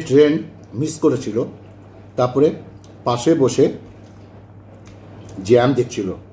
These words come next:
যে তোমার খুশির জন্য নিজের খুশি ভুলে যায়, তার থেকে বেশি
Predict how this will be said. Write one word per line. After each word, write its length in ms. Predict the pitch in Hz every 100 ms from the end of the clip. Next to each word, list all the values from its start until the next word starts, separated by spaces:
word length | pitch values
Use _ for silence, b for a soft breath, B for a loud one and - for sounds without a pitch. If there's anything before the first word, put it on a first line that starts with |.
| - - - - - - - - - - - - 95
যে 100 | 135
তোমার 240 | 143 143 147
খুশির 280 | 135 131 156
জন্য 160 | 151 151
নিজের 280 | 127 127 160
খুশি 220 | 156 156
ভুলে 240 | 117 113 113
যায়, 240 | 117 160 - - - - -
তার 160 | 123 127
থেকে 200 | 170 160 151 - - - 92
বেশি 220 | 123 123